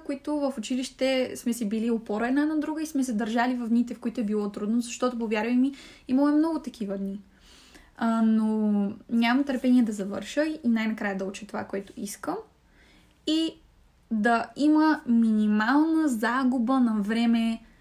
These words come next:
а, като не уча нещата, които не искам, не ме влекат и не са ми интересни.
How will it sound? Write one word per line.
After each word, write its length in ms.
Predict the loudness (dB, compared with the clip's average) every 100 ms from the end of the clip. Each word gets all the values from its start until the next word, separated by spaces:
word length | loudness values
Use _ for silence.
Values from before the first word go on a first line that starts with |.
| _ -20 -10
а, 640 | -4 -2 0 0 -2 -4 -6
като 220 | -6 0
не 140 | 2 4
уча 280 | 2 2 2
нещата, 400 | 2 0 -2 -4
които 260 | -10 -2
не 140 | 0 -2
искам, 280 | -2 0
не 80 | 2
ме 140 | 2 0
влекат 300 | -4 -4 -2
и 40 |
не 80 | -2
са 140 | 0
ми 100 | -2
интересни. 500 | -2 -4 -12 -12 -14